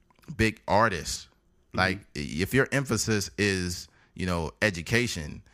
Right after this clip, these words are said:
Speaker 1: then why are you going above and beyond to give motherfuckers honorary degrees. I mean, even if it is in music, you know, I was wrong initially when I said, you know, it has,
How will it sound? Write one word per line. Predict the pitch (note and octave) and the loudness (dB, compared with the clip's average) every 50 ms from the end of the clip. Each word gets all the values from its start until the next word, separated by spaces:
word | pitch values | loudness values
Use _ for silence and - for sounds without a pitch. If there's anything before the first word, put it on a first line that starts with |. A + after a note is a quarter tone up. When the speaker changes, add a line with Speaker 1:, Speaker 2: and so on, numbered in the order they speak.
| _ _ - | _ _ -8
Speaker 1:
then | - E2 E2+ D#2 | -4 -4 -2 0
why | D#2 F#2+ A2 A#2 | 2 4 4 4
are | A#2+ A2+ | 4 2
you | A2 G#2+ A#2 A2 | 0 -2 -2 -2
going | F#2+ G#2 G#2+ G#2+ G2+ F#2+ | 0 0 0 0 0 -2
above | F2 D#2+ E2+ G2+ G#2 F#2+ | -2 0 0 0 0 0
and | G2 F#2 | -2 -2
beyond | F#2 F2+ F2+ F#2+ G2 F#2+ F2+ | 0 0 0 0 0 0 -2
to | E2+ | -2
give | D#2+ F2 G2 G2 F2 | 0 0 0 0 0
motherfuckers | F#2 F#2 F2+ F2 E2 - G2 F#2+ F2 - E2+ E2 E2 D#2+ - - - - - _ - | 0 -2 0 -2 -2 0 0 0 0 0 -2 -4 -4 -6 -10 -14 -20 -20 -8 _ 2
honorary | F#2+ G2+ G2+ F#2+ F#2 F#2+ F#2+ F2+ E2+ | 4 4 4 2 2 2 2 2 0
degrees. | D#2+ D#2+ C#2+ D#2 F2+ F2+ E2+ D2 C#2+ C#2 - - - - - - _ - | -2 -4 -4 -2 0 0 0 -2 -4 -8 -10 -10 -12 -14 -18 -10 _ -2
I | F2+ G2 | 0 0
mean, | G2 G2 - | 0 0 0
even | - F3+ F#3+ F#3+ F3 | 0 0 2 2 2
if | D#3+ - | 2 2
it | D3 B2+ | 4 4
is | C3 C3 A#2+ A2+ | 4 4 4 2
in | B2 B2+ A#2 G#2+ | 2 2 2 2
music, | G2 F#2+ F#2+ F#2 D#2+ F2 E2 - - - - - _ _ - | 2 0 0 0 0 0 -2 -2 -4 -12 -14 -16 _ _ -6
you | G2+ F#2 | -2 0
know, | F#2 | 4
I | F2+ F#2 G2 | 4 4 4
was | A2 A2 F2+ F2+ | 4 2 0 0
wrong | F2+ G2 G2 F#2 F2+ | 2 2 2 2 0
initially | E2 E2 F2 F2+ - - D#2+ E2 | -2 0 -2 -2 -2 -2 -2 -2
when | D2+ D#2 | -2 -2
I | D#2 D#2 | -2 -2
said, | - - D#2 D2 C2+ - | -2 -2 -2 -4 -6 -6
you | - C#2+ | -8 -8
know, | C#2+ B1+ B1 | -8 -8 -8
it | A1+ - | -8 -8
has, | C#3 D#3 - - - - - | -8 -8 -8 -10 -10 -12 -16